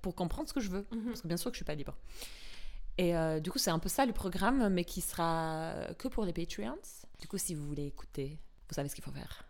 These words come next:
Speaker 2: Ka-ching. Motherfuckers.
Speaker 1: Coraline, je, je vais te poser une question. Qu'est-ce que tu dirais, ta-, toi, aux gens pour les convaincre de devenir nos Patreons ?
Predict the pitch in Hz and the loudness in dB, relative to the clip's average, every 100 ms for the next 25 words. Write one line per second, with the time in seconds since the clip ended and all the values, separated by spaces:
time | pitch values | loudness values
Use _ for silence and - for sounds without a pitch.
0 | - - - 208 202 202 - - 254 240 | -8 -6 -2 -2 -2 -4 -6 -6 -4 -2
1 | - 196 226 277 262 247 269 190 - 165 | -4 0 4 6 8 6 6 4 4 2
2 | 170 175 190 190 185 185 - 151 - 302 | 2 2 2 4 2 0 -2 2 4 6
3 | - 190 233 220 226 190 185 196 185 170 | 6 8 10 10 10 10 10 8 8 8
4 | 175 175 175 190 175 156 226 247 190 233 | 6 6 4 4 4 4 6 6 8 6
5 | - 202 160 170 180 180 208 160 - 147 | 4 2 4 4 4 4 4 2 0 -2
6 | - 131 | -4 -6